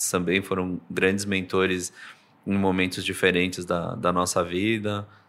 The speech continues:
Você vê que eu não aprendi sozinho mesmo, a lista só, só aumenta. E eu tenho certeza que eu tô sendo injusto com, com várias pessoas <laughs> aqui, entendeu? De lembrar, mas são, todas essas pessoas ajudaram muito a gente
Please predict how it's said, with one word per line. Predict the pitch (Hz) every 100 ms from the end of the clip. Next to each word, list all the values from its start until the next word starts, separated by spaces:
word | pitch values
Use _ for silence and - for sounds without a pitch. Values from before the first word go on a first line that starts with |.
| _
Você | -
vê | 92
que | 92
eu |
não | 107
aprendi | 101 101 95
sozinho | 98 95 90 110
mesmo, | 107 85
a | 87
lista | 90 -
só, | 95 143 127 98
só | 160
aumenta. | 214 180 85 -
E |
eu | 98
tenho | - 113
certeza | 120 117 117
que | 120
eu |
tô | 117
sendo | 120 123 131
injusto | 123 107 113 113 120 120
com, | - 113 107 101 -
com | 110
várias | 101 98 104
pessoas | - 110 - 95 92 90 87 - - -
<laughs> | 143 139
aqui, | 147 - 95
entendeu? | 87 - 87 90 - - - -
De | - 92
lembrar, | 104 98 87
mas | 87 87 90 - - - - -
são, | - 104 98 95 - -
todas | 113 120 127
essas | 123 117
pessoas | - 98 - 101 110
ajudaram | 110 110 110 110
muito | 110 107 113
a | 104
gente | 98 95 101 110 107 101 90